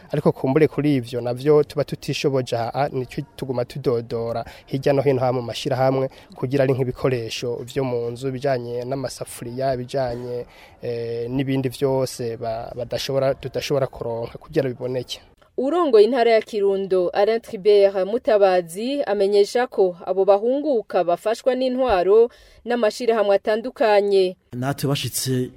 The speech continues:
Speaker 3: ino mu makomine ba-, baturukamwo, no mu mitumba baturukamwo, eh, twarabakira neza, ba musitanteri bakabakira, bakabwira kuri mitumba ko ari abahungutse mu mahoro no gushaka kwabo,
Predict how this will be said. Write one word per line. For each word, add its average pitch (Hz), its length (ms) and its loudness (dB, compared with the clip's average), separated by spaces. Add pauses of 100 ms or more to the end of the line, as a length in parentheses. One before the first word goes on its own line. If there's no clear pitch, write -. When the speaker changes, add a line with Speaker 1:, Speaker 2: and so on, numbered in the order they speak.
Speaker 3:
ino 160 440 2 (500)
mu 127 120 -10 (100)
makomine 151 400 2
ba-, 131 160 -2 (320)
baturukamwo, 143 800 -2 (460)
no 143 60 -2
mu 151 60 2
mitumba 139 460 0
baturukamwo, 139 600 -4 (500)
eh, 113 160 -6
twarabakira 127 800 -2
neza, 123 500 -2 (580)
ba 120 120 -6
musitanteri 127 420 -2
bakabakira, 120 960 -6 (420)
bakabwira 127 440 0
kuri 139 200 0
mitumba 135 460 0
ko 131 320 -4 (480)
ari 123 140 -10
abahungutse 117 1000 -4 (400)
mu 123 80 -6
mahoro 135 260 0
no 147 140 2
gushaka 123 240 -6
kwabo, 151 560 0